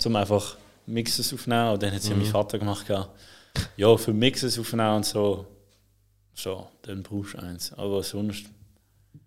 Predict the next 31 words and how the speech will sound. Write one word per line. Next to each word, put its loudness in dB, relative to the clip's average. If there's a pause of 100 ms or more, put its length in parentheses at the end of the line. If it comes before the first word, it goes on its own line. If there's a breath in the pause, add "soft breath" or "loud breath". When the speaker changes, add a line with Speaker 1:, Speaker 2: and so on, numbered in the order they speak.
(280)
Speaker 1:
ja. -16 (400)
Speaker 2:
So -4
geil. -2 (220)
Und 4 (380 loud breath)
wie 4
viel 4
würdest 4
du, -6
also, 4 (560)
so 4
was 6
ich 6
jetzt, 2
äh, -8 (420)
so -2
raushöre, 4 (580 loud breath)
gehe 6
ich 4
jetzt 2
auch 4
davon 2
aus, 2
dass 0
du 0
auch, -2
halt -4
auch -4
recht -4
Talent, 0
also -2
Talent, -8